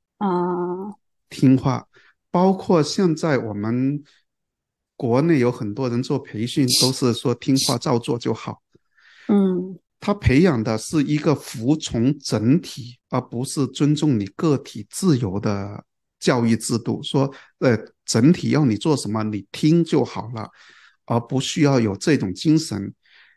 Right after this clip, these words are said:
Speaker 2: 你去看看你身边，如果有小朋友经常问为什么的话，通常都是被学校里面列为异类或者不听话的孩子。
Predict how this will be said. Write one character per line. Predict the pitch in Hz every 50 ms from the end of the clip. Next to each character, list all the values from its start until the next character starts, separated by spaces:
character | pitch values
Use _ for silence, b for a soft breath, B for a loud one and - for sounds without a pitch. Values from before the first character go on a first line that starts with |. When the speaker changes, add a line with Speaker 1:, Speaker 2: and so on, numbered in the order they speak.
| b _
Speaker 2:
你 | - 147 135 127 123 120
去 | 117 - - 214 202
看 | 208 208 - 220 202 180 156
看 | 156 175 165 131
你 | 117 107
身 | - - 175 170 180 170
边， | 170 170 170 170
如 | 143 123 131 147
果 | - 135 110
有 | 101 110 120
小 | 135 - - 104 98
朋 | - - 120
友 | 135 127 110 104
经 | - - 170
常 | 165 - 127 135 156
问 | 170 165 160
为 | 180 202 190
什 | 147 - - 95
么 | 95 104
的 | 104 113
话， | 110 - - 143 123 113 B B B B B B B B B B _
通 | - - 190 202
常 | 208 - 110 110 117
都 | - 139 135 139
是 | 135 - 156
被 | 143 - 165 151 131 127 120
学 | 110 - - - - 117 120
校 | 120 - 175 139
里 | 113 107 107
面 | 104 120 117 123
列 | 147 135
为 | 110 101 110 117 _
异 | - 156 131 127
类 | 127 127 113 117
或 | - - - 131
者 | - - -
不 | _ 147
听 | 139 - - - 151 143 160
话 | 165 - 165 143
的 | - 117 127
孩 | - - 113 107
子。 | 104 - - -